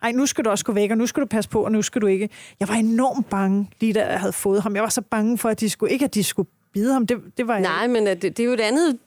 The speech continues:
Speaker 2: væsen,
Speaker 1: Ja.
Speaker 2: og et stort dyr, og et lille barn, og
Speaker 1: Ja.
Speaker 2: man er jo enormt, så det kan jeg godt forstå,
Speaker 1: Ja, man
Speaker 2: den
Speaker 1: er lidt
Speaker 2: frygt
Speaker 1: skrøbelig.
Speaker 2: egentlig.
Speaker 1: Ja.
Speaker 2: Ja.
Speaker 1: Og jeg var bange for, at de fik hvirvlet ham ned af sofaen med
Speaker 2: Ja.
Speaker 1: poten, og jeg havde en masse, øh, tanker og idéer. Og så, så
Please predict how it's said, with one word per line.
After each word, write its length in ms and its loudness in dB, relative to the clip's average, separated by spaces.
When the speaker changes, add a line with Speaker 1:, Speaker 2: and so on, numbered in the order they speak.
Speaker 2:
væsen, 600 0
Speaker 1:
Ja. 80 0
Speaker 2:
og 80 0
et 100 -4
stort 400 -2
dyr, 180 2
og 60 0
et 80 -2
lille 220 0
barn, 400 -2
og 60 0
Speaker 1:
Ja. 60 0
Speaker 2:
man 160 0
er 60 0
jo 100 2
enormt, 420 0
så 160 -2
det 140 -4
kan 80 0
jeg 60 0
godt 160 0
forstå, 180 -6
Speaker 1:
Ja, 120 0
man 140 -2
Speaker 2:
den 200 0
Speaker 1:
er 100 0
lidt 200 -4
Speaker 2:
frygt 140 0
Speaker 1:
skrøbelig. 220 0
Speaker 2:
egentlig. 340 0
Speaker 1:
Ja. 100 0
Speaker 2:
Ja. 80 -2
Speaker 1:
Og 100 -2
jeg 100 2
var 60 2
bange 360 0
for, 120 -2
at 140 0
de 100 -2
fik 160 0
hvirvlet 360 2
ham 120 2
ned 160 2
af 100 0
sofaen 480 -2
med 80 -4
Speaker 2:
Ja. 260 2
Speaker 1:
poten, 260 -2
og 120 0
jeg 120 0
havde 140 2
en 120 0
masse, 300 0
øh, 160 -2
tanker 340 2
og 60 2
idéer. 200 0
Og 140 -2
så, 260 0
så 260 -2